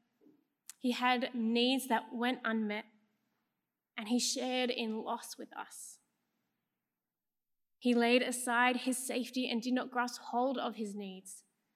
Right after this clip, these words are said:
to the point of facing trial, being abandoned by friends,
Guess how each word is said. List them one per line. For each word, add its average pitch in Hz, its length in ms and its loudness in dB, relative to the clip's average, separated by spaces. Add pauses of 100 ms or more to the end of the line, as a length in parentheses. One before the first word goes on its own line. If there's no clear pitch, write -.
(520)
to - 80 -10
the 247 100 2
point 247 400 0
of 233 100 -8
facing 240 480 -4
trial, 208 520 -10 (920)
being 247 240 8
abandoned 240 680 4
by 214 180 2
friends, 202 680 -10